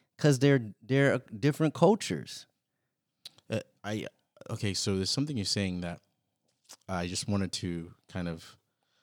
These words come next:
Speaker 2: throw another bomb in there. <laughs> And, uh, I agree, those things that Israel went through and that the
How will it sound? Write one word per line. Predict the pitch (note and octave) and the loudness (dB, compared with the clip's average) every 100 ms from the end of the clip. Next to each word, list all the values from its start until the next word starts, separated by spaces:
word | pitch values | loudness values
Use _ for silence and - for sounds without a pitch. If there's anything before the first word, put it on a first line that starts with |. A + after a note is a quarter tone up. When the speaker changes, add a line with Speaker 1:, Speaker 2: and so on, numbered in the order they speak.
| _ | _
Speaker 2:
throw | - | -4
another | F#2+ F2+ | 0 0
bomb | E2+ F2 F2 F2 | -2 -4 -2 -2
in | E2 | -4
there. | D#2+ F2 _ | -6 -10 _
<laughs> | - C5+ C#5+ B4+ _ _ E3 C#3 - E3+ - | -20 -18 -18 -20 _ _ -6 -6 -10 -16 -10
And, | - G#2+ G#2 | 0 2 2
uh, | G2 F#2 F2 E2+ _ _ _ _ _ _ _ | 2 0 -2 -4 _ _ _ _ _ _ _
I | - | 0
agree, | A2+ A2 C3+ C#3+ A#2+ G2+ - _ _ _ _ _ _ _ _ _ _ | 0 2 4 4 4 0 -6 _ _ _ _ _ _ _ _ _ _
those | A2 A#2 C#3 C3+ | 4 6 6 2
things | - C3 A2+ G#2 F#2 | 0 2 2 2 -2
that | F2+ F2 | -4 -2
Israel | G2+ G2+ - G2 F2+ F2 | -2 -2 -2 -2 -2 -4
went | F2+ F#2+ F#2 | -4 -4 -4
through | - E2+ E2+ - _ _ | -8 -8 -10 -14 _ _
and | F#2 E2+ E2+ | -10 -8 -6
that | E2+ E2 | -8 -8
the | F2 D#2+ | -8 -10